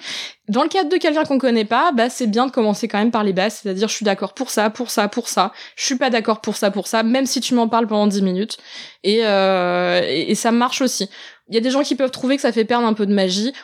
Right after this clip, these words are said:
En réalité, le consentement, c'est super sexy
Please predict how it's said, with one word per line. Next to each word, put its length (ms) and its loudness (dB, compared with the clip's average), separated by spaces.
En 100 2
réalité, 440 2
le 100 2
consentement, 420 0
c'est 280 -2
super 500 -2
sexy 540 -4